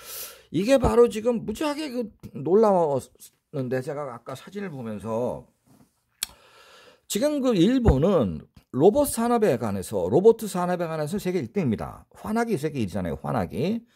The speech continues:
환하기 저 야마나시 현에 있는데 그 환학도 제가 가서 봤습니다. 근데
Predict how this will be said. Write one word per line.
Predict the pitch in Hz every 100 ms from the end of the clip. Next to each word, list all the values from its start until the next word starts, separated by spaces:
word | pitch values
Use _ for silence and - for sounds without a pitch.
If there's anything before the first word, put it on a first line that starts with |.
| _ _ _
환하기 | - 156 165
저 | 156
야마나시 | 123 110 143 139 131 131
현에 | 123 107
있는데 | 92 92 131 135 85 - _ _ _ _ - - - _ _
그 | 190 196 190 175 170 165 160 156
환학도 | 220 233 233 226
제가 | 185
가서 | - 139 160
봤습니다. | - - 165 90 69 - _ - - _ _
근데 | 175 180 190 120 78